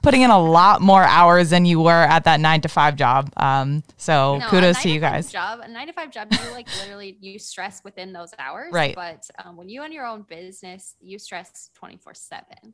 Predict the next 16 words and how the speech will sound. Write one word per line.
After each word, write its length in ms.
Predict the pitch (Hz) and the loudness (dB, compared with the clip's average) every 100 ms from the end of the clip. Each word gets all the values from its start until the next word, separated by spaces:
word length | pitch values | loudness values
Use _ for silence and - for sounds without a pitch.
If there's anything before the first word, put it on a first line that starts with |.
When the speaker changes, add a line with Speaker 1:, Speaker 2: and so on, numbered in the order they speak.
| _ | _
Speaker 1:
Right. 220 | 254 135 - | -6 -6 -10
Speaker 2:
So 600 | - 185 160 156 202 _ | -18 -18 -18 -20 -20 _
it's, 420 | 196 _ - - _ | -20 _ -20 -20 _
it's, 340 | 202 - _ _ | -20 -20 _ _
yeah, 180 | - - _ _ | -20 -20 _ _
it's 220 | - - - | -20 -20 -20
totally 240 | - 104 | -20 -20
different. 360 | - _ - - | -20 _ -20 -20
And 140 | 202 185 | -18 -12
I 120 | 220 | -10
don't 160 | 349 | -12
think 180 | - 453 - | -14 -20 -20
we 140 | 339 339 | -20 -20
realize 540 | 220 214 175 82 - - | -20 -18 -18 -18 -20 -20
that. 260 | 71 - _ | -20 -20 _
Speaker 1:
Mm-hmm. 380 | 185 190 151 139 | -6 -6 -6 -10